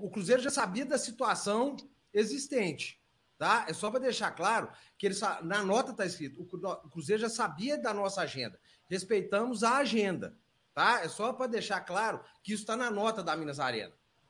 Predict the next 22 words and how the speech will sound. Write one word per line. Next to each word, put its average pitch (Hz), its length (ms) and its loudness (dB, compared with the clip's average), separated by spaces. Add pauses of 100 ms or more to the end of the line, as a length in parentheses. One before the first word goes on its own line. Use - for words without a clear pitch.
que - 80 -6
eles 160 140 -2
colocaram. 139 420 0 (400)
Foi 214 200 4
uma, 247 420 2 (200)
a, 147 280 -2
a - 20 4
decisão 170 680 2
dos 139 160 -12
trinta 226 280 -4
e 196 60 0
cinco 180 280 -8
mil 196 440 -2 (220)
foi 190 160 -4
conjunta 220 800 0 (240)
com 220 180 4
o 240 100 0
Cruzeiro, 190 600 0 (360)
tá? 196 240 6
É 165 40 0
só 226 180 -2
pra, 226 420 2